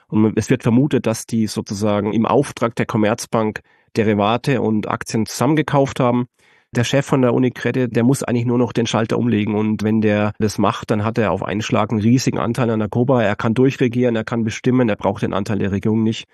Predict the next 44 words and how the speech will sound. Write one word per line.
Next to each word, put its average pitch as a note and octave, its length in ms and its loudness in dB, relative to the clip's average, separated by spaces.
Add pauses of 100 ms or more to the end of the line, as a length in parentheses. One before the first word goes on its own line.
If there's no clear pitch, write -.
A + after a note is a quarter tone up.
(160)
Klar, C#3 300 2
besser - 320 2
wär's, C#3+ 400 2
wenn C3+ 200 0
er, C3 180 0
sagen C3+ 240 -2
wir C3+ 60 0
mal, C3 80 0
die B2+ 80 -2
Regierung C3 300 -2
auf A#2+ 80 -4
seiner A#2+ 200 -4
Seite A2+ 280 -2
hätte, E3 280 -2
die D#3 100 2
deutsche, D3 400 0
weil A#2+ 320 2 (480)
es - 160 -4
ist B2 100 0
immer C3+ 200 4
besser, A#2+ 320 2
sowas B2 360 2
im B2 140 2
Frieden D3 340 0
zu C#3 140 -2
machen C3+ 280 2
und A#2 80 2
nicht A2 140 -2
feindlich D#3 380 0
zu - 160 -2
machen, C#3+ 360 0 (280)
weil A2 540 2 (260)
es A2+ 100 2
versteht - 300 0
sich B2 80 0
ja A#2 60 2
von A2 100 0
selbst. F#2+ 400 -2
Also G2 160 -2
wenn G#2 160 2
die G#2 80 2
Regierung A#2 360 2
sagen A2+ 320 2
würde, A2+ 280 4